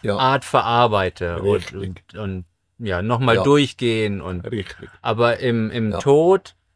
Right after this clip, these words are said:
Speaker 2: ist es wirklich sozusagen ein Aufarbeiten
Speaker 1: Es
Speaker 2: und Lernen.
Speaker 1: Aufarbeiten, ein
Speaker 2: Ja.
Speaker 1: richtiges Aufarbeiten.
Speaker 2: Ja.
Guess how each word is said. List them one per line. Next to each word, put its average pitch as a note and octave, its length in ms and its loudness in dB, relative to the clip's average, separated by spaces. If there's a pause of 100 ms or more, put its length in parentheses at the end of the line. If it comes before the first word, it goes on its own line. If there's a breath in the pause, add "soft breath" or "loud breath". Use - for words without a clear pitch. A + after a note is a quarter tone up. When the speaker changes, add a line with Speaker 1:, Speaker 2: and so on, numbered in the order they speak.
Speaker 2:
ist B2+ 160 -2
es C3 200 -2
wirklich C#3+ 460 0
sozusagen B2+ 440 0
ein A2 300 -2
Aufarbeiten C3+ 760 4
Speaker 1:
Es C#3 180 -4
Speaker 2:
und A#2+ 220 -2
Lernen. A#2 540 2
Speaker 1:
Aufarbeiten, D3 840 -2 (340)
ein C3+ 120 -2
Speaker 2:
Ja. - 160 -2
Speaker 1:
richtiges F3 840 -6
Aufarbeiten. B2+ 1200 -8
Speaker 2:
Ja. G#2 440 -4